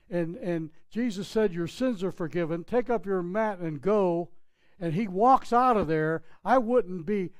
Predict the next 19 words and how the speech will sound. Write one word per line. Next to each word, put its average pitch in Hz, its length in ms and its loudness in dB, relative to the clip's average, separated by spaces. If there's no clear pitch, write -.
I 226 140 0
would 226 180 0
be 185 140 -2
saying, 175 360 -2
"Praise 196 520 -2
God." 220 560 0
I 139 60 -16
hope 160 260 -2
I 120 100 -8
would 123 180 -14
be 107 100 -16
saying 131 320 -16
that. 160 240 -12
"Praise 254 400 -6
God. 233 480 -6
Who 294 260 2
is 320 200 2
this 320 220 0
guy? 156 440 -4